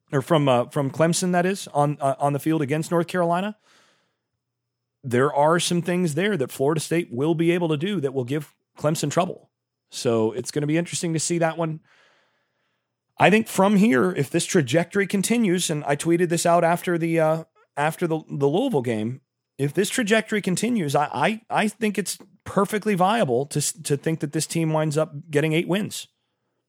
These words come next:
Would I pick them to get eight wins right now? Probably not.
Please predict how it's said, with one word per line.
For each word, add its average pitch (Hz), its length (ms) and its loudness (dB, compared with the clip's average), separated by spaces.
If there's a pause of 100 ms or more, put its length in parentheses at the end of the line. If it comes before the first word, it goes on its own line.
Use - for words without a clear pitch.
(480)
Would 135 200 2
I 120 540 2 (500)
pick - 240 -2
them 240 220 0
to 226 120 -4
get 226 140 4
eight 240 160 0
wins 233 320 -2
right 254 160 0
now? 247 220 -4
Probably 110 520 -2
not. 190 320 2